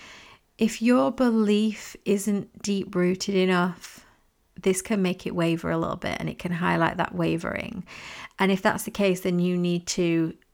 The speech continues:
attend to that resistance and fix it, because that's going to then put you in a better position to manifest. So it may highlight some resistance around the belief in general. If it does, go back to basics, like I said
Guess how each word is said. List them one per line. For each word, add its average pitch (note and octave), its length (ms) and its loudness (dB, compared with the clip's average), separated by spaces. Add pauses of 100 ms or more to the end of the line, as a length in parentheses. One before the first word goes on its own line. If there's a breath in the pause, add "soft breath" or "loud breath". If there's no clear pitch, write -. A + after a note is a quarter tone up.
(200)
attend F3+ 680 0
to - 240 -6
that F3 280 -2
resistance E3+ 880 -4
and E3 300 -2
fix - 480 -10
it, - 500 -8 (420 loud breath)
because F#3 400 -2
that's - 300 0
going F3 340 0
to - 140 -8
then E3+ 320 -2 (140)
put - 140 -10
you F3+ 140 0
in F3+ 80 0
a E3+ 60 -2
better - 240 -2
position F3 480 -6
to F3+ 140 -6
manifest. - 800 -6 (340 loud breath)
So - 140 0
it F#3+ 60 0
may G#3+ 180 4
highlight G3 560 4
some F#3 260 0
resistance F3 580 -4
around F3 340 2
the F3 80 0
belief F3+ 760 -2 (120)
in F#3 180 0
general. F3 640 -2 (460 loud breath)
If A3 220 4
it A#3 160 0
does, G3+ 520 0
go B3 240 0
back - 460 -2
to C4 200 -2
basics, - 600 -2
like E3 200 -4
I F#3 80 -4
said E3+ 360 -4